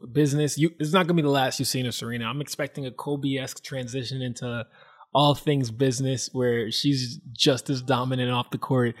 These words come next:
as she was on it. Um, and I liked something that went under the radar. I didn't even realize this until I, like, started looking it up, but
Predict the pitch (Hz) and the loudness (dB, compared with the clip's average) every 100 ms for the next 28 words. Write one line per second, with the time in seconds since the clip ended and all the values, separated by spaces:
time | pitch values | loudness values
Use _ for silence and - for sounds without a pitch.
0 | - - - 120 127 117 117 104 104 123 | -14 -8 -2 2 2 2 0 -2 -4 -2
1 | 127 - _ _ 107 107 104 104 110 _ | -4 -6 _ _ -2 0 -2 -6 -12 _
2 | _ _ _ _ 127 120 117 113 - _ | _ _ _ _ -8 -4 -4 -8 -12 _
3 | _ _ _ _ _ _ _ _ _ 151 | _ _ _ _ _ _ _ _ _ 4
4 | 175 185 196 202 - - 196 202 190 156 | 6 6 4 2 -2 -4 0 2 2 2
5 | 151 151 127 120 110 127 143 110 104 123 | 2 2 2 2 2 0 0 -2 0 2
6 | 107 110 117 110 120 110 120 113 113 107 | 4 2 0 -4 -4 -2 -2 -2 -4 -6
7 | - 117 107 123 117 110 127 135 - 120 | -6 -10 -8 -10 -10 -6 -2 -2 -4 -8
8 | 110 | -8